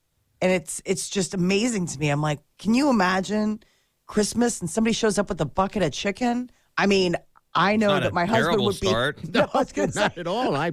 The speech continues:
Speaker 1: <laughs> I actually should be very careful with this because my husband will be like, "And we just figured out this year's meal." <laughs>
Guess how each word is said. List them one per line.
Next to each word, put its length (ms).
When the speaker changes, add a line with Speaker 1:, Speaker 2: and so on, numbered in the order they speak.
Speaker 1:
<laughs> 120
I 180
actually 460
should 180
be 80
very 260
careful 320
with 160
this 220
because 260
my 80
husband 300
will 60
be 80
like, 340
"And 180
we 140
just 440
figured 360
out 220
this 260
year's 280
meal." 480
<laughs> 120